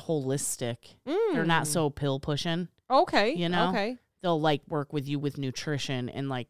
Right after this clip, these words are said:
Speaker 1: get healthy to heal your body.
Speaker 2: Oh, wow. Okay,
Speaker 1: Yeah.
Speaker 2: good to know. Uh, so projected jobs is about one hundred fifteen thousand.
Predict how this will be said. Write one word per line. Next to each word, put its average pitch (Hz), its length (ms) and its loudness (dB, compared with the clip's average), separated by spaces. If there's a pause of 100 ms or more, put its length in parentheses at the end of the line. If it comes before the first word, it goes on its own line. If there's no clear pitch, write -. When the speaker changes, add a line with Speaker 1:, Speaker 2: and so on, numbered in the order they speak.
Speaker 1:
get - 220 -6
healthy 127 640 -4
to 139 120 -8
heal 120 280 -4
your 113 160 -4
body. 104 400 -10
Speaker 2:
Oh, 349 160 4
wow. 220 400 4
Okay, 147 80 -2
Speaker 1:
Yeah. 190 160 2
Speaker 2:
good 208 180 -2
to 247 80 -2
know. 233 320 -6 (500)
Uh, 233 200 4
so 254 160 2
projected 254 920 -2
jobs 180 680 0
is 185 600 -2
about 196 220 0
one 202 160 0
hundred 220 320 -4
fifteen 202 540 -4
thousand. 170 580 -2